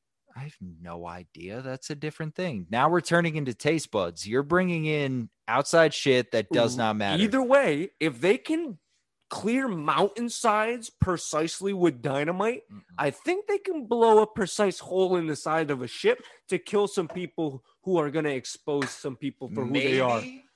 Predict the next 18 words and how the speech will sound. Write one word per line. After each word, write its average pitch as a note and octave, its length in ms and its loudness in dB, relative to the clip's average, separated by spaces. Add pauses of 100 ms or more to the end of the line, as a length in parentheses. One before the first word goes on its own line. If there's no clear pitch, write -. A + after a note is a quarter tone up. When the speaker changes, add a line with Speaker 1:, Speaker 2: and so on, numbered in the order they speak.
(440)
Speaker 2:
Can F3 80 -10
I A3 80 -10
have F#3 200 -10
one, G#3 120 -12
please? A3+ 320 -18 (160)
Speaker 1:
Yeah. - 100 -20 (1120)
Maybe. C#3 800 -18 (1120)
Speaker 2:
I C#4 140 0
think D4+ 280 -2
my D#4+ 140 2
train C4+ 380 -2
of - 160 -2
thought F#3+ 300 2
is F3 160 -4
on E3 180 -2
some D3 180 -10
track B2+ 400 -2
here. F#2 300 -16